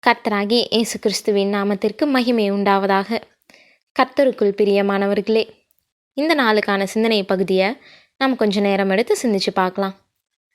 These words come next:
தாழ்மை குணம் கொண்டவங்களா இருக்கிறது வேற, தாழ்வு மனப்பான்மை கொண்டவங்களா இருக்கிறது வேற. தேவன் நம்மளை வச்சிருக்கக்கூடிய நிலையை குறித்து குறைவுபட்டு கொள்ளாம அதுல நிறைவா இருக்கணும்.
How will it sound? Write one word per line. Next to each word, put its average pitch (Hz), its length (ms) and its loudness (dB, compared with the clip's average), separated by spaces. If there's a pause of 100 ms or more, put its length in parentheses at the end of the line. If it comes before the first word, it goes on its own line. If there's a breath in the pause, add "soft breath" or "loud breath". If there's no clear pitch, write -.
(600)
தாழ்மை 311 340 2
குணம் 226 260 0
கொண்டவங்களா 208 640 2
இருக்கிறது 196 420 0
வேற, 180 460 -2 (280)
தாழ்வு 233 460 0
மனப்பான்மை 208 640 -2
கொண்டவங்களா 196 640 0
இருக்கிறது 185 540 0
வேற. 196 340 0 (640 loud breath)
தேவன் 240 580 2
நம்மளை 208 340 2
வச்சிருக்கக்கூடிய 233 600 0
நிலையை 190 420 0
குறித்து 196 640 -2 (160)
குறைவுபட்டு 214 600 0
கொள்ளாம 185 640 -2 (360 loud breath)
அதுல 202 300 -2
நிறைவா 196 880 0
இருக்கணும். 196 280 -4